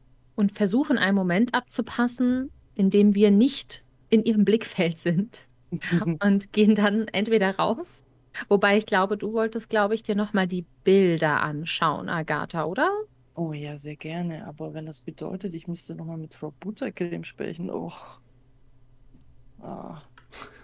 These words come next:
Speaker 2: ich kann mir das auch kurz alleine ansehen, dann müsst ihr nicht mit ihr sprechen.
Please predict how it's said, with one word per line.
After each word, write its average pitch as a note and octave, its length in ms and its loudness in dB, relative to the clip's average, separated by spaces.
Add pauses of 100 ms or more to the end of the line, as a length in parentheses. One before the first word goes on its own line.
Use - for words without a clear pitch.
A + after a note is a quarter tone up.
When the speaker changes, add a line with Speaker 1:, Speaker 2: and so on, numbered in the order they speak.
(160)
Speaker 2:
ich - 140 -20
kann D#3+ 220 -8
mir D#3+ 100 -8
das D#3 180 -14
auch - 200 -18
kurz - 240 -20
alleine D3+ 460 -10
ansehen, D3 320 -12
dann C#3+ 100 -10
müsst D3 220 -14
ihr C#3+ 100 -10
nicht C#3 180 -14
mit D3+ 140 -16
ihr D3+ 80 -12
sprechen. - 420 -18